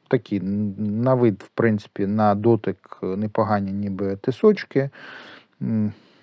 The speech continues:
буду пробувати користуватися. Як зламаються, то я вам відразу скажу. Знову ж таки, це якийсь алюміній чи дюралюміній, не метал. Тут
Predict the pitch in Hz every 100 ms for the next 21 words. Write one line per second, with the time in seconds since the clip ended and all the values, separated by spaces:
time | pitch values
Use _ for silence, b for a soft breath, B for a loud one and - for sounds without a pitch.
0 | b _ _ _ _ _ _ _ - -
1 | 123 117 131 101 - 110 113 101 101 101
2 | - 101 104 147 185 185 123 - 101 110
3 | 104 123 147 156 110 - - 110 107 95
4 | 92 101 107 87 - 95 87 87 - b
5 | b b b b b b b b b _
6 | - 131 147 113 - 104 107 - 143 123
7 | 104 B B B B 123 110 127 107 127
8 | 123 127 123 117 107 98 107 107 185 180
9 | 156 151 151 147 139 127 113 B B B
10 | B 110 117 107 107 - 185 180 160 B
11 | B B B B - 135 107 -